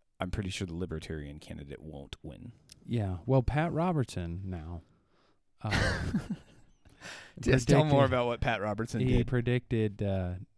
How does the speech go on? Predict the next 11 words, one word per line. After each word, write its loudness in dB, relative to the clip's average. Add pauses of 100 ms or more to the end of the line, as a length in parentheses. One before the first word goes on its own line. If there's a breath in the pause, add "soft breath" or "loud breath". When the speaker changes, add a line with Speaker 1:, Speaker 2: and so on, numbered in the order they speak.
Speaker 2:
of -4
course, -2
uh, -2 (100)
Donald -2
Trump -6 (200)
as 0
a -2
Speaker 1:
Yes. -6
Speaker 2:
guaranteed -4
winner. -4 (160)
Speaker 1:
Yeah. -4